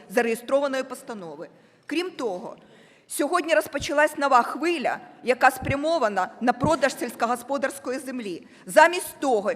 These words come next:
щоб в програмі на цей тиждень сесійний мати закони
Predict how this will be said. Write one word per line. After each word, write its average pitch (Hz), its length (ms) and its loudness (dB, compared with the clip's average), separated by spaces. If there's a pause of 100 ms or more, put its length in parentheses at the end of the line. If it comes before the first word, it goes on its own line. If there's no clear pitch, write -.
(140)
щоб 285 240 -2
в 302 160 2 (240)
програмі 311 640 4 (240)
на 269 280 8 (220)
цей 320 180 0
тиждень 214 500 -2
сесійний 170 640 -12 (140)
мати 311 380 6
закони 233 600 -2